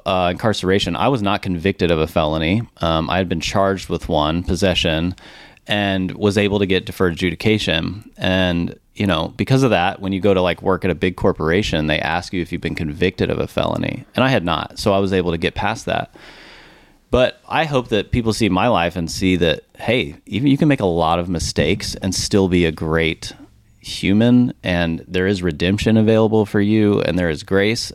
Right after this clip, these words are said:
and there is also, uh, the sky can be the limit. And so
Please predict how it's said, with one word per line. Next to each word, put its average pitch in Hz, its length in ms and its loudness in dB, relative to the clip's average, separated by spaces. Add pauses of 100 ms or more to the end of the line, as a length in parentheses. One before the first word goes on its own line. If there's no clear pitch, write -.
and 90 180 0
there 90 200 0
is 80 120 -4
also, 90 640 0 (1040)
uh, 85 220 -2
the 92 140 -4
sky 95 320 0
can 92 120 -6
be 90 100 2
the 82 100 -2
limit. 85 320 0 (640)
And 104 160 2
so 107 460 2